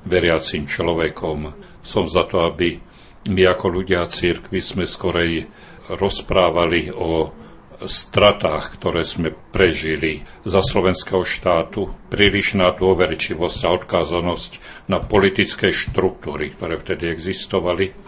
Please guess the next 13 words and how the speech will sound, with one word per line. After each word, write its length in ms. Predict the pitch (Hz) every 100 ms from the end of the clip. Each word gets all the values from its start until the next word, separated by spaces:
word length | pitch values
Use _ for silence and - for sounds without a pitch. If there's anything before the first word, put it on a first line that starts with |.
| -
a, 360 | 90 85 80
a 240 | 80 - 95
komunizmus, 960 | - 104 101 95 95 92 92 - - - - -
kde 160 | 85
zas 320 | 87 85 82 -
znova 480 | 90 101 101 98
naivne 720 | 82 90 98 98 90 90 92 - - -
sme 320 | - 101 92
dôverovali 960 | 80 95 95 90 85 78 82 85 80 - - -
kompromisu 880 | - 113 107 92 80 78 - 78 76 - -
s 160 | 82 -
komunistami. 880 | 110 92 87 90 - - 90 87 85 - - -
Mnohí 480 | 95 87 82 82